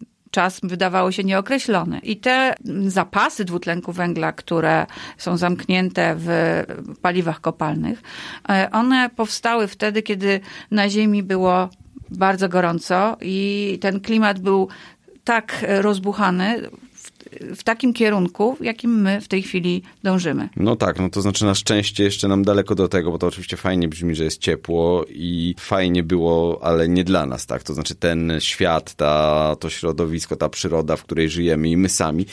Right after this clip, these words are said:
Speaker 2: nie jesteśmy przygotowani do takich stężeń dwutlenku węgla i takich temperatur, jakie panowały w,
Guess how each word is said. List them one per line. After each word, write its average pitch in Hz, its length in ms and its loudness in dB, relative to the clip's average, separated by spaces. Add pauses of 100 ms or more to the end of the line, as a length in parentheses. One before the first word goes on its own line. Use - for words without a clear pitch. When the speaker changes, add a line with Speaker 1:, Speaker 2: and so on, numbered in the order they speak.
(160)
Speaker 2:
nie - 60 0
jesteśmy 110 300 0
przygotowani 82 760 0
do 85 400 4
takich 90 400 -2
stężeń 82 480 0
dwutlenku 82 460 -2
węgla 82 280 0
i 82 60 2
takich 80 260 -6
temperatur, 82 500 0
jakie 82 240 0
panowały 85 540 0
w, - 220 -12